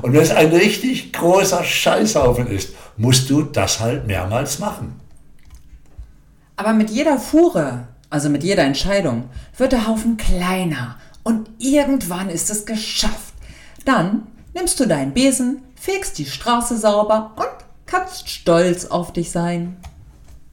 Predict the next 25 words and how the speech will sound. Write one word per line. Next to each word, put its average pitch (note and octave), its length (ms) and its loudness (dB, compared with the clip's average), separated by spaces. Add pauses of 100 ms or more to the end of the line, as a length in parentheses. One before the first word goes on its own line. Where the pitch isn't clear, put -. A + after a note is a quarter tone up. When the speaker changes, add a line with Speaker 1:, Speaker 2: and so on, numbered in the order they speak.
(340)
Speaker 1:
Also G#2 260 -2
ich A2+ 460 0 (280)
hab - 200 -4
das G#2+ 160 2
schon A#2+ 340 2 (160)
mehrmals G#2 720 4
in F#2+ 60 0
meinem E2+ 340 -2
Leben F2+ 320 -2
selbst B2+ 400 0
erfahren G#2 440 -2
dürfen. - 360 -16 (420)
Und C#3+ 180 -2
viele F#3 400 -2
Menschen C#3+ 580 -2
haben G#2+ 340 0
wir D#3+ 200 2
beide - 400 -2
dabei A2 380 2
begleitet, A2 880 -2 (200)
sich C3 280 -2
wieder C3+ 180 4
auf A#2 160 0
ihre A2+ 180 -2
Selbstliebe C#3+ 880 0